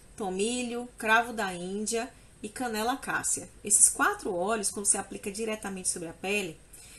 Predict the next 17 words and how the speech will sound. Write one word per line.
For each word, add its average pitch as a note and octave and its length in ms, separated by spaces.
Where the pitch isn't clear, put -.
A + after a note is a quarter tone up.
ele G#3+ 240
tem A3 280
um C4 100
potencial A#3 640
de G3+ 100
queimadura G#3+ 420
muito A3 320
alto. - 360
Então, A3+ 260
ele A3+ 140
sempre F4+ 400
tem D4 140
que - 80
ser G#3+ 220
de-, F#3 160
aplicado G3 440
diluído G3+ 640